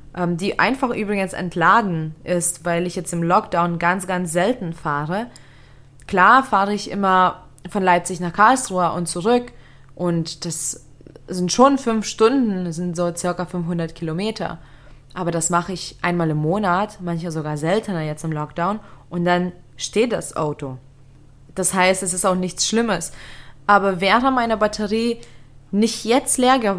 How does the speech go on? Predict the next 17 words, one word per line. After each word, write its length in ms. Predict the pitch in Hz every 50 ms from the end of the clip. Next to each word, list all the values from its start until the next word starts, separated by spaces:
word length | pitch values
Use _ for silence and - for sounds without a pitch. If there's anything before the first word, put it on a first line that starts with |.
| 175 -
gewesen, 560 | - 170 196 180 170 180 175 175 165 156 165 -
also 220 | - 170 - -
auch 180 | - 208 208 202
nicht 260 | 214 240 247 247 -
an 160 | - 214 202
diesem 340 | 185 220 262 262 269 262 254
Tag, 520 | - - 285 269 233 196 185 185 - - -
dann 140 | - 202
hätte 380 | 208 196 180 196 220 220 - 302
ich 260 | 294 277 - - -
all 220 | - 226 277 339 320
das 460 | - - - - 240 240 240 - -
nicht, 480 | 208 208 214 233 226 - - - - - -
worüber 380 | 190 185 202 214 208 202 185 196
ich 120 | 185 -
gerade 280 | - 175 165 170 180 190
rede. 440 | 220 240 247 - 175 147 - 185